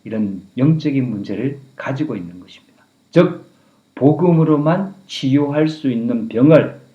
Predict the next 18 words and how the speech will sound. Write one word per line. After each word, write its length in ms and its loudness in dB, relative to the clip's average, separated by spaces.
창세기 500 0
삼 220 0
장 240 2
이후에 520 6
태어나는 580 2
모든 380 6
인간은 460 2
가지고 520 -4
태어나는 460 -8
것입니다. 440 -18
그게 220 -2
바로 260 4
원죄입니다. 600 2
그 240 2
배경에는 680 6
사단이 520 -2
역사하고 480 -6
있습니다. 360 -18